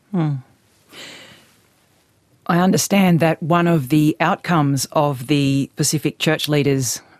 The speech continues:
Conference was an intention for the churches to design programs supporting workers who are here in Australia on that Pacific Labour Mobility Scheme and support also their families.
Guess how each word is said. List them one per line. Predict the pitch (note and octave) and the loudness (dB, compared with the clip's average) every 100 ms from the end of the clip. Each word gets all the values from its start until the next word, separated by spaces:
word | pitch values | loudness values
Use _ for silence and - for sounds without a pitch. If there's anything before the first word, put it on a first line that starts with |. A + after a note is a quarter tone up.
| - - - | -20 -20 -4
Conference | G3 G#3 - C3+ - - - - - - _ - | 0 0 0 -6 -6 -12 -14 -20 -20 -20 _ -2
was | E3 E3 E3+ D#3 D#3 _ - | 2 2 2 0 -6 _ 0
an | F#3 | 2
intention | F#3+ F3+ A3 C4 - A3+ G3+ F#3+ - | 2 2 2 0 0 0 2 0 -4
for | - E3+ | -4 -2
the | D3+ | -2
churches | - A#3+ B3 - C3+ B2+ - | 0 0 0 0 -2 -2 -4
to | E3 | -2
design | C3+ D#3+ D#3+ E3 E3 E3 | 0 0 2 2 2 0
programs | - D3+ D3 C#3+ C#3+ D3+ | 0 0 0 0 0 -2
supporting | E3 - E3+ E3+ E3 D#3+ | -6 -2 0 2 2 2
workers | D3+ C3+ C3 D3 C3 A#2+ - _ _ - | 2 2 0 -2 -2 -4 -8 _ _ -4
who | D#3+ | 0
are | D#3 | 2
here | E3+ E3+ | 2 2
in | D#3+ | 2
Australia | C#3+ - C#3 C#3 C3+ | 0 -2 0 0 0
on | D#3 D#3 | 0 2
that | D3 - | 0 -2
Pacific | D3 - C#3 C#3+ | -6 -4 -4 -4
Labour | D3 C#3+ C#3+ | -2 0 0
Mobility | C#3+ C3 C#3 C#3+ C3+ | 0 0 0 0 0
Scheme | C3 - B2+ A#2+ B2+ - - | -4 -4 -4 -4 -8 -14 -8
and | - E3 | -2 -2
support | - F3 E3 D3+ | -2 -2 0 0
also | D#3+ D3 C3+ C3 | 0 0 -2 0
their | C3 | -2
families. | C3 C#3+ D3+ D3 G#2+ - | -2 -2 0 0 -4 -8